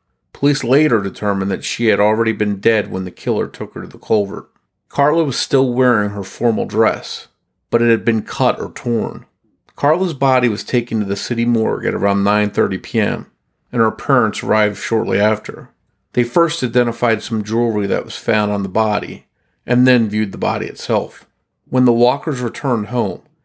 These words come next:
they told Rodney that the body found was Carla's, and the heartbroken young man collapsed to the floor.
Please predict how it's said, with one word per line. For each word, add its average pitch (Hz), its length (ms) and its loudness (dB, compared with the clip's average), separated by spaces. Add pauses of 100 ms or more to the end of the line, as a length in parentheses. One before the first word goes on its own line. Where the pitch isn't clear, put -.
(220)
they 117 120 -2
told 123 340 0
Rodney 104 500 0
that 92 200 -4
the 98 60 -10
body 110 480 0
found 107 380 0
was - 100 -10
Carla's, - 640 -2 (400)
and 113 140 0
the 107 60 0
heartbroken 127 560 0
young 107 280 2
man 107 320 2
collapsed 104 520 -2
to - 80 -8
the 87 120 -12
floor. 107 480 -4